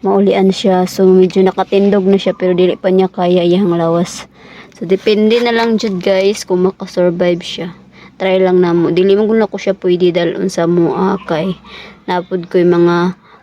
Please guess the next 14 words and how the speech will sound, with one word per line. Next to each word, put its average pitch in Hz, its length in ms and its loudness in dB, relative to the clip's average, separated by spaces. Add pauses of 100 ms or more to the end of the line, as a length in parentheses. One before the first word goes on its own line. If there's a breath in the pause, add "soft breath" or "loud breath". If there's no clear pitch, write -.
four 185 160 2
babies 180 480 0
dito. 175 400 -4
Tapos, 165 400 -12
basig 185 320 -10
na 196 80 -4
siya 185 240 -2
sakit 175 560 -8
niya. 165 160 -8
Masig 165 320 -8
matakdan 170 560 -6
hinuon 180 640 0
to, 175 80 -12
guys. 165 480 -16